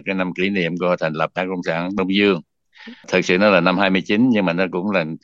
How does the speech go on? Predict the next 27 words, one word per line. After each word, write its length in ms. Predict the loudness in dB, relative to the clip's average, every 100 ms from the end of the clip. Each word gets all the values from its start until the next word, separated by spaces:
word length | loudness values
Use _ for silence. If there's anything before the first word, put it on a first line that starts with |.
| -18 -14 -4
bao 260 | 0 2
gồm 200 | 0 0
luôn 180 | -2 -2
cả 100 | -2
năm 120 | -2
một 80 | -2
nghìn 160 | -4 -6
chín 160 | -4
trăm 160 | -2 0
ba 100 | 0
mươi 280 | 0 0 -2
nữa. 220 | -4 -8 _ _ _ _ _
Còn 220 | 0 2
một 100 | 2
nghìn 140 | 2 2
chín 160 | 2
trăm 160 | 2 4
bốn 180 | 4 4
mươi 100 | 2
lăm 260 | 2 0
là 120 | 0 -2 -6 -2
cái 260 | 2 2
mà 140 | 2 0
gọi, 200 | 0 0
họ 140 | 0
gọi 260 | -2 -2 -2
là 420 | -2 -4 -6